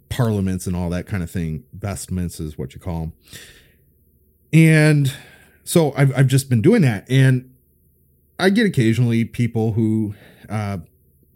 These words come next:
ask me a question on the, on the post. "Hey, you know, why do you wear your robes? Uh, what's the purpose behind 'em?"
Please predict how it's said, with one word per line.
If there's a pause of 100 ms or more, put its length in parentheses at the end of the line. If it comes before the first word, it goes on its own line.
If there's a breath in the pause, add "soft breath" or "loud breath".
(100)
ask
me
a
question
on
the,
on
the
post.
"Hey,
you
know,
why
do
you
wear
your
robes? (640)
Uh,
what's (500 loud breath)
the
purpose
behind
'em?"